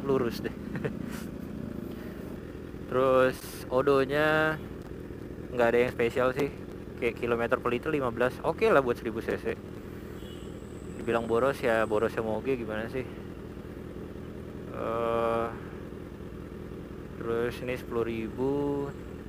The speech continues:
jam segini. Eh, apa nih? Oh, R P M. Anjir, keren banget. R P M-nya bisa kayak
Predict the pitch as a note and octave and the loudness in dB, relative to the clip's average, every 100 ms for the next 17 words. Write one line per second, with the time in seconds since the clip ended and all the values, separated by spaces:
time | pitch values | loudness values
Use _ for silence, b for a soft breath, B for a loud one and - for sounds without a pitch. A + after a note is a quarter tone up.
0 | - G#2+ G#2+ A2+ A2+ A#2 G#2+ G#2+ A2 A#2+ | -6 -4 -4 -4 -8 -6 -6 -6 -6 -8
1 | A#2+ - - - - - - - - - | -8 -10 -10 -10 -10 -10 -10 -10 -10 -10
2 | - C3 B2 D3 D3 - E3+ F3 E3+ F#3 | -6 -4 0 0 0 4 8 8 6 0
3 | F#3 F#3+ F3+ E3 F3+ E3+ D#3 D3 D3+ E3 | 2 0 0 0 0 2 2 2 4 2
4 | - - D3 D3 D#3+ D3 D3 C3+ C3 C3 | 2 0 2 0 0 0 2 4 4 2